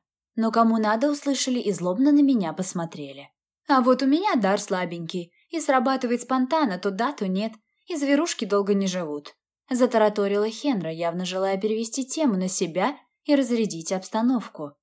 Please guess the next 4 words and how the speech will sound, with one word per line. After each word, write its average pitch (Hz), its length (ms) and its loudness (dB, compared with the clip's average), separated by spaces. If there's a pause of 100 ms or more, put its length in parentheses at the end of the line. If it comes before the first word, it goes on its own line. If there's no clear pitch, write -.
(600)
«Я 262 340 4
дрессирую 277 540 2
свои 190 240 0
создания, 185 760 -2